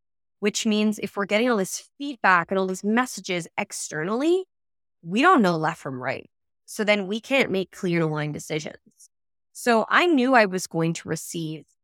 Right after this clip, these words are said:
feedback, positive and negative, from publishing and, and sharing about my pivot. But I knew what was more important than, like, what are people gonna say is, how can I regulate myself and ground myself so that when someone does say something,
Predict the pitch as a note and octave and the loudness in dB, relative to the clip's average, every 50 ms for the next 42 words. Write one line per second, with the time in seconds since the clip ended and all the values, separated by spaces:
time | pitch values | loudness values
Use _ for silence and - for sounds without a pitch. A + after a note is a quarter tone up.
0 | _ _ _ _ _ - - - F3+ E3+ D#3 - - D3+ D#3+ E3+ A3+ - _ _ | _ _ _ _ _ -20 -18 -14 -14 -14 -10 -4 -2 2 2 2 2 0 _ _
1 | _ - - G#4 G4 F4+ - C#4 C#4+ A#3+ G3 - - F#3+ G3+ G3+ F#3+ E3+ D#3 D3 | _ -2 2 2 2 4 2 2 0 0 0 -2 -2 -2 0 2 2 0 0 -2
2 | - D3 D3+ D#3+ G#3 C4 - - _ _ _ _ - G3 F3+ F3 F3 F3 F3 F3 | -4 -4 -2 -2 -2 -2 -6 -12 _ _ _ _ 0 2 2 2 2 0 -2 -4
3 | E3+ _ _ _ _ _ _ _ _ _ _ _ _ _ _ _ _ _ _ _ | -6 _ _ _ _ _ _ _ _ _ _ _ _ _ _ _ _ _ _ _
4 | _ _ _ _ - - F3+ D#3+ E3 D#3+ D#3+ - - E3+ E3+ E3+ E3+ E3 E3 - | _ _ _ _ 0 0 0 2 0 -4 -4 -4 -4 -2 -2 0 -2 -2 -2 -4
5 | - E3 E3 - - - - D#3+ E3 E3 D#3+ D#3+ D3 D#3+ - D#3 D#3+ D3+ - E3 | -6 -6 -6 -6 -6 -2 -2 0 0 0 -2 -2 -4 -4 -4 -4 -6 -6 -8 -10
6 | D3+ F3 D#3+ G#3+ - _ _ _ _ _ _ _ _ _ - - E3+ A#3 G#3+ G#3+ | -6 -6 -6 -6 -6 _ _ _ _ _ _ _ _ _ -12 -4 2 4 4 6
7 | G#3+ G#3 G3 G3 G3 G3+ A3 A3+ A3+ A#3 A3 G3+ - - F#3+ - F#3 F3 E3+ E3+ | 6 4 4 4 4 4 4 4 4 4 4 4 4 2 0 -2 0 0 2 2
8 | E3+ E3 E3+ - - - E3 D#3+ - - A3+ C#4 D4+ D4 - F#3 F3 E3+ E3+ E3+ | 2 2 0 -2 -10 -8 -6 -4 -2 -2 -2 -2 -4 -2 0 2 2 2 0 -2
9 | - - A#3+ D4 D#4 D4 D4 C4 A#3+ C4 C4 B3 A#3 - - - C4+ C4+ A#3+ G#3 | -4 -2 -2 -2 -2 -2 -6 -8 -8 -4 -4 -4 -4 -4 -4 -2 0 0 0 0
10 | F#3+ - G3 G3 F#3+ - _ _ _ _ _ _ _ - - G#3 G#3 A3 D#4 F4 | -2 -2 -4 -6 -6 -8 _ _ _ _ _ _ _ 0 2 2 4 4 4 2
11 | F#4 D4+ G3 F3 D#3 E3 F3 G3 G3 G#3+ G#3+ D3 G3+ A3+ G#3+ - A#3 A3 - F#3+ | 2 2 0 -2 -4 -4 -4 -2 -2 -2 -2 -2 -2 -2 0 0 0 0 0 0
12 | E3+ E3 - D#3 C#3+ D3 E3+ F3+ F#3+ G3 - - A3 A3+ A3 - - G3 F3+ F3+ | -4 -4 -6 -6 -6 -4 0 0 0 0 0 0 0 0 0 -2 -4 0 0 0
13 | E3+ - F3+ F3+ - - F3+ F#3 G#3 G#3+ G3 D#3+ - - - - C#3+ D#3+ F#3+ G3+ | 0 0 -2 -4 -2 -4 -4 -2 0 -2 -2 -2 -6 -6 -6 -4 -2 -2 -4 -6
14 | - - C#4+ C#4+ D#4 D#4 - - E4 E4 E4 E4+ E4 - F#4+ G4 G#4+ A4 A4+ | -6 -4 -2 0 0 -2 -2 0 2 4 4 2 2 2 2 2 2 -2 -4